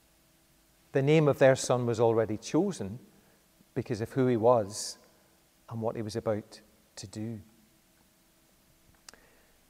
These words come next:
In Luke's Gospel, when Mary gives God her yes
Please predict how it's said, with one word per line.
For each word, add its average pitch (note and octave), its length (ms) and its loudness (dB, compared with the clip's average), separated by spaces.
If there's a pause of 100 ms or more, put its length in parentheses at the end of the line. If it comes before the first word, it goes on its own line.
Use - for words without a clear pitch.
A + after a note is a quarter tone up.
(380)
In A#2+ 180 0
Luke's F3+ 260 4
Gospel, C#3+ 600 6 (300)
when A2 220 -6
Mary C3+ 280 2
gives A#2 280 0
God B2 460 6 (160)
her A#2+ 460 2
yes C3 760 2